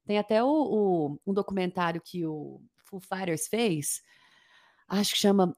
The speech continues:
What Drives Us. Eu não lembro em qual plataforma de streaming que tá,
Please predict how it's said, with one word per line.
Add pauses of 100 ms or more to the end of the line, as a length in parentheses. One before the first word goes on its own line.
What
Drives
Us. (320)
Eu
não
lembro
em
qual
plataforma
de
streaming
que
tá,